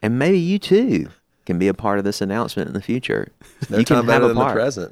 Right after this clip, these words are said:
Speaker 1: I
Speaker 2: Just
Speaker 1: know it.
Speaker 2: press pause, get going.
Speaker 1: All right, so today's topic is related back to our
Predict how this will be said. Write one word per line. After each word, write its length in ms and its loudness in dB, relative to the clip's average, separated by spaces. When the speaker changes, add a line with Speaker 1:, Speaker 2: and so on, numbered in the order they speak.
Speaker 1:
I 100 4
Speaker 2:
Just 100 2
Speaker 1:
know 240 0
it. 60 -2
Speaker 2:
press 220 0
pause, 460 -2
get 200 -6
going. 300 -4
Speaker 1:
All 140 6
right, 220 4
so 260 4
today's 360 4
topic 460 2
is 200 -2
related 520 2
back 300 0
to 200 -4
our 600 -2